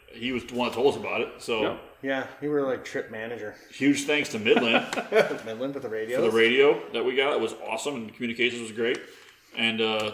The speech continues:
Speaker 1: it was great to meet a bunch of new dudes to wheel with.
Speaker 3: Yeah.
Speaker 1: And now we've got friends on the west side that we can go wheel with.
Speaker 3: West side, up north in Traverse City
Speaker 1: Traverse City.
Speaker 3: area. Yep.
Speaker 1: Yeah, it was awesome.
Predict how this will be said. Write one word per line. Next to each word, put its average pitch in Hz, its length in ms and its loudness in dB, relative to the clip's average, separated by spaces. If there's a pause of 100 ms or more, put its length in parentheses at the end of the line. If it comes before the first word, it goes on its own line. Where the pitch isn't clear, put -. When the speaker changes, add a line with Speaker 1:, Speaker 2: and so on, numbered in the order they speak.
Speaker 1:
it 131 60 -2
was 120 100 -4
great 127 240 2
to 120 80 -4
meet 139 240 -6
a 110 60 -12
bunch 123 240 -8
of 101 100 -12
new 123 120 -8
dudes 113 340 -6
to 107 80 -8
wheel 113 200 -4
with. - 340 -14
Speaker 3:
Yeah. 117 140 -4
Speaker 1:
And 113 100 -4
now 127 100 0
we've 120 140 0
got 120 160 2
friends 131 400 -4
on 110 160 -8
the 107 80 -4
west 151 240 -2
side 92 240 -6
that 110 80 -8
we 104 80 -8
can 113 120 -12
go 110 100 -4
wheel 104 200 -4
with. 90 260 -12
Speaker 3:
West 123 260 -6
side, 120 440 -2
up 113 120 -6
north 117 280 -10
in 107 100 -14
Traverse 104 300 -10
City 139 220 -2
Speaker 1:
Traverse 131 200 2
City. 123 180 6 (100)
Speaker 3:
area. 120 440 -2
Yep. 123 400 -6
Speaker 1:
Yeah, 117 80 -2
it 117 60 0
was 110 80 -2
awesome. 113 360 -4